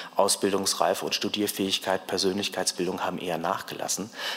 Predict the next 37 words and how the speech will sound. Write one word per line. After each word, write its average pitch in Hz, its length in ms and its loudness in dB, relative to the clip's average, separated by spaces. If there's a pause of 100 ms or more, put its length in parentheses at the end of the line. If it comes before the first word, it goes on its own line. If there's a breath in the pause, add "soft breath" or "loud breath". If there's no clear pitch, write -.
(180 loud breath)
und 107 120 -6
die 101 120 -2
wünschen 101 320 0
sich - 220 -4
eher 90 120 -2
das 90 140 -4
Bildungssystem, 92 600 -4
wie 95 40 -6
es 90 100 0
vorher 101 340 2
war, 90 180 0
zurück. 87 280 -2
Also 87 140 -2
selbst 87 320 -2
das - 220 0 (380 loud breath)
ist - 140 0
hier 95 140 0
nicht 95 200 -2
eingetreten. - 580 -4
Aber 101 120 2
Sie 107 120 2
merken, 107 300 4
hier 113 140 -2
wird 113 140 2
etwas 110 280 0
neu 107 200 6
modelliert. 107 600 2 (1400 loud breath)
Aus 120 80 -2
demselben 117 380 6
Dokument, 117 560 4
Erziehung 139 640 4 (840)
ist - 240 0
wirtschaftliche 131 540 4
Investition 110 580 2
in 101 100 2
den 98 140 2
Menschen, 139 520 0